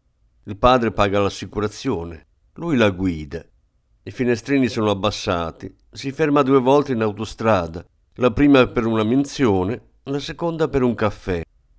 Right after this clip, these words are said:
Un'ora è trascorsa dopo la mezzanotte. Ha sempre quel problema, quella perla di Piscia, piccolina che dopo ogni cambio dell'acqua gli inumidisce mutande su cotto. È confuso,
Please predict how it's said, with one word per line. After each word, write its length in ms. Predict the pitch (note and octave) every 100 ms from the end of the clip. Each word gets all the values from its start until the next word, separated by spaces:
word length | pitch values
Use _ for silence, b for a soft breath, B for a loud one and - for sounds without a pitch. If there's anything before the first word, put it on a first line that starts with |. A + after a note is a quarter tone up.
| _ _ _
Un'ora 400 | D#3 E3+ F3+ D#3+
è 100 | C#3
trascorsa 720 | C3 C3+ - C3+ G2 - D3 -
dopo 300 | - D3+ -
la 80 | C3+
mezzanotte. 880 | B2 A2 - G2+ F2+ E2 - - - _ _ _ _ -
Ha 100 | D3+
sempre 380 | - G3 E3+
quel 180 | C#3+ D3
problema, 580 | C#3 C3 A2 G2 F2 F#2+
quella 220 | G2+ A#2+
perla 440 | B2 C#3+ C#3+ C3+ C3
di 140 | A#2+
Piscia, 580 | A#2 A#2 G2+ - - G2+ - _ _
piccolina 760 | - A2+ - C3+ B2+ D3 D3+ A#2
che 120 | A2
dopo 240 | A#2 A2+
ogni 260 | B2+ B2 A#2
cambio 380 | B2 B2 A#2 A#2+
dell'acqua 540 | A2 A2 A#2 C3+ -
gli 120 | F#2+
inumidisce 560 | F#2+ G2+ F#2+ G2+ G2+ A#2
mutande 560 | G#2+ G2+ A2 A2 A2 G2
su 260 | - F#2
cotto. 640 | - F2 E2 - - F2 - _ _
È 120 | -
confuso, 920 | D3+ F#3 F3+ G3 F#3 A2 F2 E2+ E2+